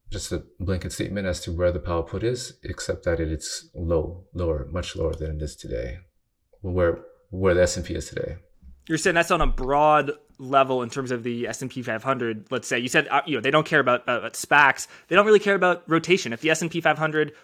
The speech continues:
Speaker 2: were to stay at forty-seven hundred, but it were to, to flow out of technology stocks and all into industrial and cyclical stocks, they, they wouldn't bat an eye, right? It's, it's, you know, that, that's the, that's the way it works, right?
Speaker 1: Yeah, no. So,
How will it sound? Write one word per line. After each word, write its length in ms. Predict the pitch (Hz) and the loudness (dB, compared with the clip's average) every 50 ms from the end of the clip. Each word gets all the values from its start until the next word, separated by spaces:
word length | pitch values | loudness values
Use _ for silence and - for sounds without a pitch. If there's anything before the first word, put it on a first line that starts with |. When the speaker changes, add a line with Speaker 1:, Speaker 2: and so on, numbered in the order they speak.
| _ - | _ -2
Speaker 2:
were 120 | 147 156 | 0 0
to 60 | 151 | 0
stay 520 | 143 - - 170 156 151 156 156 156 156 - - - _ - | 0 0 0 2 4 4 4 4 2 0 -2 -8 -18 _ 2
at 160 | 139 139 - | 2 2 2
forty-seven 560 | - - 165 165 160 156 - - 160 151 147 | 2 0 2 2 2 2 2 2 2 2 2
hundred, 460 | 147 170 180 185 156 147 143 139 135 - _ _ _ _ _ | 2 0 0 2 2 2 2 2 0 -4 _ _ _ _ _
but 380 | - 151 147 143 143 - - - _ _ _ _ _ | 4 6 6 6 4 0 -10 -14 _ _ _ _ _
it 80 | 160 160 | 0 2
were 160 | 151 156 151 | 4 4 4
to, 140 | 143 139 135 | 4 2 0
to 240 | - - - 156 | -2 -4 -4 -4
flow 320 | - - - 165 165 160 - | -4 0 2 4 4 6 6
out 160 | - 143 151 | 6 6 6
of 80 | 151 - | 4 2
technology 420 | 156 147 - 147 147 147 147 147 | -2 -4 0 2 2 2 0 -2
stocks 340 | 135 - 156 143 147 - - | -2 0 2 0 2 0 -2
and 100 | 135 131 | -6 -2
all 280 | - 139 143 147 147 | 2 4 4 6 4
into 320 | 147 143 143 - 143 139 139 | 4 0 -2 -4 -4 -2 -2
industrial 560 | 131 120 143 143 - - - 151 143 135 131 | 0 2 2 0 0 -2 -2 0 0 2 2
and 100 | 127 127 | 0 0
cyclical 400 | - - 185 175 170 139 - 135 | 0 -2 -2 0 -2 -2 -4 -2
stocks, 320 | - - 143 139 - - - - - _ _ - | 0 2 2 2 2 0 -8 -20 -20 _ _ -4
they, 200 | - 139 165 170 | 0 2 2 4
they 140 | 156 175 175 | 4 4 4
wouldn't 220 | 180 175 156 135 | 4 4 4 6
bat 160 | 156 139 135 | 6 6 6
an 80 | 127 131 | 4 4
eye, 180 | 123 110 101 95 | 2 0 0 -2
right? 200 | 104 113 131 139 | -4 -4 -2 -2
It's, 360 | 143 151 139 - - - 151 | -4 -4 -6 -10 -12 -10 -8
it's, 380 | 160 - - - - - - _ | -8 -8 -8 -8 -10 -10 -10 _
you 120 | - 151 131 | -6 -6 -4
know, 160 | 110 92 - _ | -6 -6 -8 _
that, 160 | - 151 143 - | -2 0 2 4
that's 180 | 156 151 - | 4 4 4
the, 120 | - 160 156 _ _ _ _ _ _ _ _ _ _ _ _ _ _ _ | 0 -6 -6 _ _ _ _ _ _ _ _ _ _ _ _ _ _ _
that's 160 | - 147 - | 0 0 2
the 80 | - 156 | 2 4
way 80 | 143 | 4
it 80 | 135 127 | 4 4
works, 260 | 123 110 - - - | 2 -2 -4 -4 -4
right? 220 | 110 113 120 - _ _ _ _ - 202 | -4 -4 -4 -6 _ _ _ _ 0 2
Speaker 1:
Yeah, 200 | 156 160 143 131 | 4 6 6 6
no. 160 | 135 135 123 | 6 6 4
So, 400 | - - 135 131 135 131 - | 6 6 6 6 6 4 -2